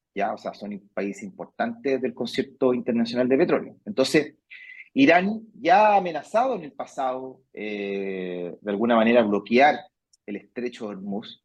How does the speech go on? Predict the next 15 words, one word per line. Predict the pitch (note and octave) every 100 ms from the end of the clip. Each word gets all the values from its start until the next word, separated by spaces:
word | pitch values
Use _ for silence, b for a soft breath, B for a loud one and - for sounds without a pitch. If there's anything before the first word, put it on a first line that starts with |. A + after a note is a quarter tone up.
| _ _ _ _
Entonces, | _ C#3 - F3
eso | F#3
no | G3 F#3+
solamente | A3 G#3+ G#3 -
afecta, | F#3+ - F#3+ G3 F#3+ F3+ - _ _ _ _ _ _ _ _ -
eh, | B2 A#2+ A2+
la | A2+
producción | A2 A2 - B2+ -
propia, | B2 D3+ G3 G3+
sino | C#3+ C3+
que | C3+
también | B2 B2 C#3 C3+
la | A2 A2+
producción | A2+ A2 - C3+ C3+
de, | B2+ B2+ A#2+ A2+ A2 G#2+